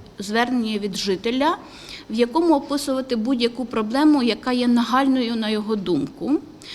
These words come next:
Так от, е, слід відмітити, що не всі депутати з Житомирської області дали відповідь на звернення громадян, але, м, дуже розгорнута, логічна і інтегрована відповідь була у Борислава Розенблата.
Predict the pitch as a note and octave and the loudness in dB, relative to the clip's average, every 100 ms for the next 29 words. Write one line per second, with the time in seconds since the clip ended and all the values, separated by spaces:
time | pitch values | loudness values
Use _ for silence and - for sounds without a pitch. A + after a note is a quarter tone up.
0 | - - - - C4+ C4+ C#4+ C#4 E3+ A3 | -16 -16 -12 -2 -2 0 -2 0 0 2
1 | A3 G#3+ - C#4 C#4 A3+ C#4+ C#4 B3+ B3 | 0 -2 -2 -4 -2 2 2 2 -4 -2
2 | - - A#3+ B3 C4+ C4 B3 A#3 A3+ A3 | 0 2 4 4 4 2 0 0 -2 -2
3 | A3 A3 G#3+ G3+ G3 G#3+ G#3+ G#3+ - G3 | -2 0 -2 -2 -4 -6 -4 -4 -4 -4
4 | G3 G3 G#3 G3 A3 G#3+ G#3+ G#3+ G3+ G3+ | -4 -6 -6 0 2 2 -2 -4 -6 -4
5 | G#3 G#3 A3 A#3+ A#3 A#3+ B3+ C4 B3 C#4+ | -4 -4 -2 0 0 0 0 0 2 4
6 | D#4+ E4 - - - - - A#3 B3+ C#4+ | 6 4 -2 -12 -14 -6 0 2 4 6
7 | C#4+ - A#3 A3+ A3 A3 A3 A3 A3 A3 | 4 2 -2 0 -2 -4 -6 -6 -6 -6
8 | G3 C4+ C#4 C4 B3 A3+ G#3+ C#4 C4+ A3+ | -4 -2 2 2 2 0 2 4 4 2
9 | - G3 F3+ F3+ - - - - - - | 2 2 2 -2 -12 -20 -20 -20 -20 -10
10 | - A3+ A3 B3 C4 - A3+ F#3 - - | 2 4 6 4 2 0 0 -2 -4 -8
11 | G#3+ - A#3 A#3 G3+ B3 B3 A#3 A3 B3 | -4 0 0 0 0 0 0 0 -2 -6
12 | - A#3 G#3+ G#3+ A3+ A3+ - G#3+ F#3+ G3+ | -6 -6 -4 -2 0 0 -2 -4 -2 -4
13 | G#3+ A3+ A3 G#3+ G#3 G#3 G3 F#3 D#3+ - | -2 0 0 0 -2 -6 -4 -2 -2 -4